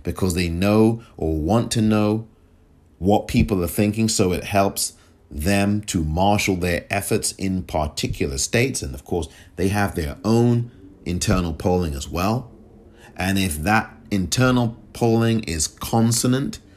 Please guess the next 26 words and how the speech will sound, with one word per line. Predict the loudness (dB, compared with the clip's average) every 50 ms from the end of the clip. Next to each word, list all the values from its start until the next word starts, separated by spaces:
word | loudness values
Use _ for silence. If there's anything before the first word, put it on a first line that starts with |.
| -20 -20 -18 -8 -2
with | 0 2 2 2 2 0 -2 -4
what | -2 2 2 4 4 2 0 -2 -4
they | -2 0 0 0
are | -2
hearing | -2 -2 2 2 4 4 4 2 -2 -4 -8 -12 -16 -20 -20 -20 -20 -20 -20 -20 -20 -20 -16
from | -10 -4 2 4 4 4 4 4 2 2 0 -2 -4 -2
these | 0 2 4 4 2 2 0
pollsters, | -4 -2 0 2 4 4 2 0 0 0 0 0 0
or | -2 -2 -2
vice | -2 0 0 0 0 0 0
versa, | -2 -4 -4 0 0 2 2 2 0 -2 -4 -4 -6 -12 -20 -10 -4
if | -4 -4 -4 -4 -2
what | 2 2 2 2 0 -2
the | -4 -4 -4 -6 -6
pollsters | -2 2 4 4 4 2 2 0 0 0 0 0 0
out | 0 0 0 -2 -4 -4
there | -2 0 0 0 0
are | 0 -2 -2 -2 -2
saying | -2 -2 0 0 0 0 0 0 -2 -2 -4 -8 -18 _ _ _ _ _
is | -4 -2 -2 -2 -2 -2 -4 -6 -8 -10 -14 -20 -18 -14
consonant | -6 -2 0 2 2 2 2 0 0 0 0 -2 -2 -4
with | -4 -4 -4 -6 -10 -12 -18 -16 -6
their | 0 2 2 2 2 2 0
own | 2 2 4 4 2 2
internal | 0 0 -2 -2 -2 0 0 0 2 2 0 0
numbers | 0 0 0 -2 -2 -4 -4 -4 -8 -12